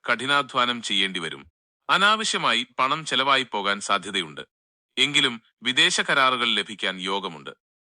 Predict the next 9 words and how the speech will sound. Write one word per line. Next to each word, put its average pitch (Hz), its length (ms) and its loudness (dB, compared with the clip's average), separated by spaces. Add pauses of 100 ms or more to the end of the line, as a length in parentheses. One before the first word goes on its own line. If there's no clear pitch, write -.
(180)
വിദ്യാർത്ഥികൾക്ക് 156 680 0
പരീക്ഷകളിൽ 123 720 0 (280)
മികച്ച 135 400 -2
വിജയം 110 420 0
നേടാൻ 90 320 0
സാധിക്കും. 85 460 -4 (500)
മറ്റുള്ളവരെ 165 600 0
അമിതമായി 147 520 2
വിശ്വസിച്ച് 110 560 -4